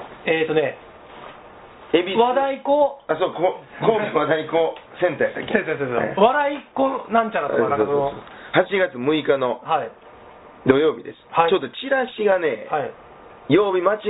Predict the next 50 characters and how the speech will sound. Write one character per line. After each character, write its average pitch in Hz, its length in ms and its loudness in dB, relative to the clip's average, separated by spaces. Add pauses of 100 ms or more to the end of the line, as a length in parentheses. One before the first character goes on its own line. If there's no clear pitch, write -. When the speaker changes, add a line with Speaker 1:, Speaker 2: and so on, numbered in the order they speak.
(180)
Speaker 2:
え - 40 -10
て - 100 -18
て、 - 380 -2 (240)
Speaker 1:
あ、 - 200 0
Speaker 2:
日 208 300 -2
曜 202 180 2
日 127 100 -4
に 113 80 -2
な 101 100 -2
っ - 40 -6
て 117 140 2
た - 100 -4
ん 104 120 -4
で 147 80 0
す - 20 -4
け - 80 2
ど、 101 160 0
Speaker 1:
<laughs> - 20 0
Speaker 2:
ど 165 100 6
っ - 40 -8
か 139 100 2
で 113 80 -2
チ 143 120 -6
ラ 139 100 2
シ 127 80 -10
見 139 80 2
張 139 80 4
っ - 60 -8
た 110 100 -2
方、 104 200 -2
Speaker 1:
は - 60 -4
い。 - 40 -10 (340)
Speaker 2:
八 165 240 0
月 139 220 2
六 127 160 0
日 143 220 2
の 135 120 -2
土 123 140 2
曜 160 200 2
日、 107 140 -6
十 156 260 0
四 160 140 0
時 117 160 -10
開 113 260 0
演 104 120 -2
で 101 100 -4
す。 - 100 -10
Speaker 1:
あ、 - 100 2
は 151 200 -2
い。 - 80 -4